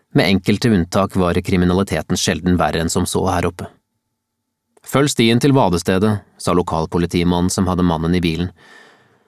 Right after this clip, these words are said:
«Og så fortsetter dere cirka hundre meter oppover elva til sperrebåndet. Dere kan ikke gå feil.» Bjørling nikket mens hans yngre kollega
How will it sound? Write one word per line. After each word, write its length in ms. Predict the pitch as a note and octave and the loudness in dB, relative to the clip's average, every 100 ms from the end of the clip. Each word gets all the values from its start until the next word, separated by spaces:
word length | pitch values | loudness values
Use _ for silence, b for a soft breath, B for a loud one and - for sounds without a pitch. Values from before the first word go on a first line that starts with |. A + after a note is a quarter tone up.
| b b b _ _ - | b b b _ _ -4
«Og 100 | G#2+ | 0
så 100 | B2 | 2
fortsetter 400 | A#2 G#2+ G#2 G#2 | 2 0 0 0
dere 200 | G#2 G#2+ | 2 2
cirka 280 | - F#2+ A2+ | 0 0 2
hundre 280 | A2+ F#2+ F2+ F#2+ | 4 4 4 2
meter 280 | E2 G#2 F#2 | 2 0 0
oppover 280 | F2 F2+ F#2+ | 0 0 0
elva 260 | D#2+ F2 F2 | 0 0 0
til 160 | G2 F2+ | 0 0
sperrebåndet. 580 | G#2+ E2+ E2 D#2+ F2 - _ _ _ _ | 0 0 0 0 -2 -4 _ _ _ _
Dere 160 | G2+ G2+ | -2 2
kan 160 | G#2 F#2+ | 2 2
ikke 160 | G2+ | 2
gå 120 | G2 F2+ | 0 0
feil.» 240 | E2+ E2+ - _ _ _ _ _ _ _ _ - | -2 -4 -10 _ _ _ _ _ _ _ _ -2
Bjørling 380 | G2 E2 D#2+ F2 | 0 2 2 0
nikket 340 | G2+ - A#2 | 0 -2 -2
mens 180 | F#2+ E2+ F2+ | -2 -2 -2
hans 180 | F2+ - | -2 -2
yngre 300 | E2+ E2 E2 | -2 -2 0
kollega 500 | F#2+ E2+ D#2+ F#2 | 0 0 0 -2